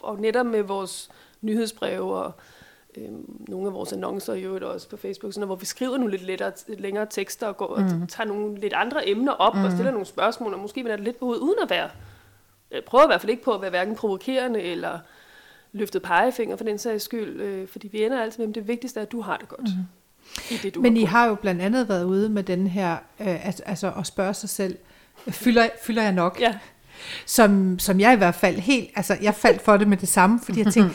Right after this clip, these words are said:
Speaker 1: <laughs>
Speaker 3: "Det har jeg aldrig spurgt mig selv om."
Speaker 1: Nej.
Speaker 2: Nej, tværtimod, ikke?
Speaker 3: Tværtimod.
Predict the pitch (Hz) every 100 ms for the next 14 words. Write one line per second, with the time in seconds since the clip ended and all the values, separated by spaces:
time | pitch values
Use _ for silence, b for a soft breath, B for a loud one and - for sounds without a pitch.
0 | B - - 262 220 220 202 - 214 190
1 | 214 - 160 - - 147 220 - 185 165
2 | - - - 180 185 165 - 226 247 262
3 | 226 190